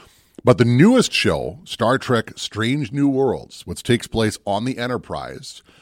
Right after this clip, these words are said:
with Captain Pike before Kirk came aboard. And there was a tie-in with that to the second ep-, season of Star Trek Discovery, and Captain Pike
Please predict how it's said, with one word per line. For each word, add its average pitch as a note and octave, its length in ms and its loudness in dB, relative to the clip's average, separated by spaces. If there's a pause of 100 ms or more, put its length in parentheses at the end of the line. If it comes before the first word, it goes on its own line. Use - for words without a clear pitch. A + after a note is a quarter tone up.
(260)
with F#2+ 300 -4
Captain G#2 360 0
Pike - 440 -2
before A#2 520 0
Kirk - 480 -6
came F#2 240 -6
aboard. C2 420 -10 (540)
And G2+ 200 -4
there A2+ 160 2
was A#2 120 0
a G#2+ 60 -4
tie-in C3 520 -2
with G#2 140 -2
that F#2 280 0 (280)
to A2 160 0
the F2 120 -2
second A#2 640 -2
ep-, G#2+ 200 -4
season G2 600 -2
of E2+ 340 -6
Star G2 260 -4
Trek F#2 240 -8
Discovery, E2+ 640 -6
and E2+ 300 -10
Captain F2 340 -8
Pike G#2 280 -4